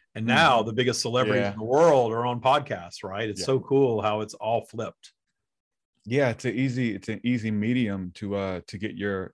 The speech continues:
Speaker 2: your information out there. But I love incorporating video with it and doing, you know, live stream video cast. And we got cool ambient backdrops like myself and you as well, right? Really cool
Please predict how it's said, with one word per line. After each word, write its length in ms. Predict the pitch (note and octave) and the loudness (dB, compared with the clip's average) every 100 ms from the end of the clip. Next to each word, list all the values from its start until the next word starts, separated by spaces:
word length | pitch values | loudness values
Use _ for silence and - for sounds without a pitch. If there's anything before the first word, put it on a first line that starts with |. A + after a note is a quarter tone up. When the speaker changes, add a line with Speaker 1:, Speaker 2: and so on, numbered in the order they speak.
| _ | _
Speaker 2:
your 120 | G2+ | -10
information 520 | F#2+ G2+ G2 A#2 A2+ | -8 -6 -4 -4 -2
out 160 | F#2 F2 | -4 -4
there. 220 | F#2+ F#2+ | -4 -4
But 240 | F2+ F2 - - - - | -4 -6 -8 -20 -12 -2
I 80 | B2 | 0
love 200 | C3+ G2+ | 2 0
incorporating 600 | G2+ A#2 G#2 A2+ G2+ G2+ | -4 -4 -2 -2 -4 -4
video 400 | B2 C3+ A#2 G2+ | 0 2 0 0
with 260 | G#2 G#2 | -2 -2
it 80 | B2 | -2
and 160 | G#2+ G2+ | -2 -2
doing, 240 | G#2+ G#2+ G#2+ | -2 -4 -4
you 80 | |
know, 80 | G2+ | -4
live 340 | F2+ G#2+ G#2+ G#2+ | -2 0 0 -2
stream 300 | - A2 G2 | -4 -4 -2
video 340 | A2+ A2+ G#2+ | -2 0 -2
cast. 480 | - G2+ A2 A#2+ - | -4 -4 -4 -6 -8
And 100 | G2+ | -8
we 60 | |
got 240 | G2+ G2+ - | -8 -10 -10
cool 400 | - A2 G#2 G2+ _ _ _ _ - | -10 -6 -6 -8 _ _ _ _ -8
ambient 460 | A2 G#2+ A#2+ G2+ | -4 -2 -2 -2
backdrops 580 | G2 A#2 G#2 A#2+ A2+ - | -2 -2 -2 -2 -2 -2
like 160 | G#2 - | -6 -4
myself 520 | G#2 - A2+ A#2 A#2+ | -8 -6 -2 -2 -2
and 160 | G#2+ G2+ | -2 -2
you 260 | A2+ A2+ | -2 -2
as 160 | G#2+ F#2+ | -4 -2
well, 300 | G#2+ A#2 A#2+ | -2 0 -2
right? 160 | G#2+ G#2 | -4 -6
Really 200 | G#2+ G#2 | -8 -8
cool 340 | A#2 A2 | -6 -6